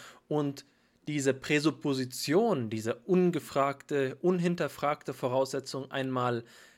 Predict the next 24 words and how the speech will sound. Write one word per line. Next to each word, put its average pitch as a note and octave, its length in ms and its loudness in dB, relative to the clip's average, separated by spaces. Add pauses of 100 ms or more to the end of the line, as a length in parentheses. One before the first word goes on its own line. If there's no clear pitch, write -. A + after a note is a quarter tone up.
(100)
ähm, A#2 440 -4 (300)
außer C3 280 2
Geltung C#3 560 2
nehmen, G#2 420 -10 (520)
dann B2 200 -8
können D#3+ 200 -2
wir F#3 100 2
vielleicht F3+ 300 -4
sagen, F3+ 340 -4 (180)
das - 180 -4
mit F3 120 2
dem F3 120 0
Erleben F3+ 380 4
ist F3 140 -8
nicht F3+ 180 -6
ganz E3 180 0
so - 140 -4
einfach. - 600 -8
Wir B2+ 120 -4
können G3 200 -2
uns F#3+ 120 -6
nicht F#3 260 -6
sicher G3 340 0
sein. G#2 280 -8